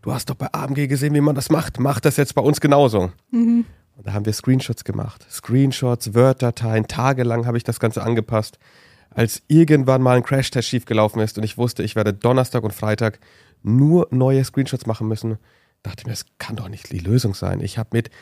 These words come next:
Speaker 1: Siemens telefoniert, mit S A P telefoniert. Ich habe keine Lösung finden können. Und
Speaker 2: Mhm.
Speaker 1: irgendwann hat mein Chef gemeint,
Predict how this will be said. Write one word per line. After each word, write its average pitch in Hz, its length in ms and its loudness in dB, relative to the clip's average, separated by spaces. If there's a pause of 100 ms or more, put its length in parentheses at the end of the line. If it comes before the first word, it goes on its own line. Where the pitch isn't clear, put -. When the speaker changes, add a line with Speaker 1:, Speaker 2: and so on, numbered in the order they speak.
(160)
Speaker 1:
Siemens 123 420 -2
telefoniert, 95 560 -6
mit 101 180 -4
S 127 160 -2
A 135 40 -2
P 131 240 -2
telefoniert. 101 640 -2 (260)
Ich - 100 -18
habe 117 140 -8
keine 117 260 -2
Lösung 131 300 0
finden 95 240 -8
können. 110 240 -6
Und 104 100 -4
Speaker 2:
Mhm. - 60 -2
Speaker 1:
irgendwann 117 540 0
hat - 160 -14
mein 110 100 -6
Chef - 180 -8
gemeint, 110 380 -2